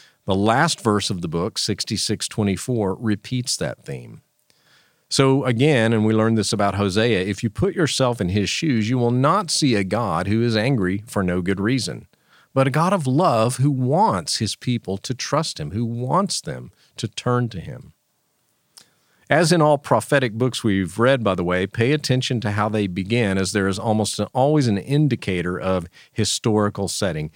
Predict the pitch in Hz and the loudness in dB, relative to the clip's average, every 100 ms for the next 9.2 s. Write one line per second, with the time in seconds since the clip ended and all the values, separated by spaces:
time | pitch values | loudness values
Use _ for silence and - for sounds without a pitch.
0 | - 117 113 139 151 - 95 113 - 104 | -6 0 4 4 2 0 -2 -2 -2 0
1 | 113 - 117 107 98 95 95 92 - 104 | 0 0 0 2 2 2 0 0 0 0
2 | 92 85 82 90 107 123 123 104 95 92 | 0 -2 -2 0 2 2 0 -2 -2 -2
3 | 87 98 92 82 120 151 107 92 90 98 | -2 -2 -2 0 0 2 2 0 0 0
4 | 98 92 92 95 95 92 85 87 98 98 | 0 0 0 0 0 -2 -4 -4 -2 0
5 | 92 82 104 107 95 92 78 90 95 131 | 0 0 -2 -4 -4 -6 -4 0 0 -2
6 | 127 _ _ _ - 82 101 101 95 101 | -6 _ _ _ -8 -2 -2 -2 -2 -2
7 | 110 82 87 113 - _ - _ - 110 | -4 -6 -6 -8 -12 _ -20 _ 0 2
8 | 139 - 127 143 - 120 117 95 76 80 | 4 2 0 -2 0 0 0 -2 -4 -6
9 | 107 | -10